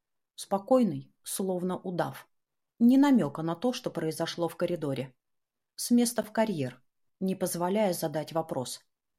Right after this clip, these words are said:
Связался с нужными людьми. Комиссию из опеки проверят на соответствие занимаемым должностям. Мира вздохнула. Ответ не получит. Тогда зачем спрашивать?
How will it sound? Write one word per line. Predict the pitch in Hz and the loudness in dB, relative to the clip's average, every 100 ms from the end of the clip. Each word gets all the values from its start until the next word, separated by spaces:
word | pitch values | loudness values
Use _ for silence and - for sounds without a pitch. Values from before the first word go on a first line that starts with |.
| _ _ _ _ | _ _ _ _
Связался | - 165 170 170 214 208 - | -10 -6 -4 2 2 2 -4
с | 147 175 | -6 -2
нужными | 160 147 160 156 | -2 -2 -2 -2
людьми. | 156 165 139 120 - _ _ _ _ _ _ | -4 0 0 0 -4 _ _ _ _ _ _
Комиссию | - 170 233 226 180 160 | -2 4 4 4 -2 -2
из | 180 165 | -2 0
опеки | 165 214 208 160 | 2 2 0 -2
проверят | - 156 202 196 139 | -2 0 2 0 -2
на | 151 | -6
соответствие | - 147 170 196 202 - 156 | -4 -4 -2 -2 -2 -4 -4
занимаемым | 151 160 165 156 147 147 147 147 | 0 0 0 0 -2 -4 -4 -4
должностям. | 147 143 147 - 135 123 117 _ _ _ _ _ _ _ | -4 -4 -6 -4 -4 -4 -8 _ _ _ _ _ _ _
Мира | 240 233 208 | 4 6 4
вздохнула. | 185 180 202 190 156 135 139 _ _ _ _ _ _ - | 0 -2 0 -2 -2 -4 -6 _ _ _ _ _ _ -4
Ответ | 202 226 262 254 | -2 0 0 2
не | 226 | 2
получит. | 233 233 214 - - - _ _ _ _ _ | 2 0 -2 -6 -12 -18 _ _ _ _ _
Тогда | - 185 185 | -2 4 4
зачем | 185 208 202 196 | 4 0 0 -2
спрашивать? | - 220 180 - 131 135 | -2 0 0 -2 -6 -10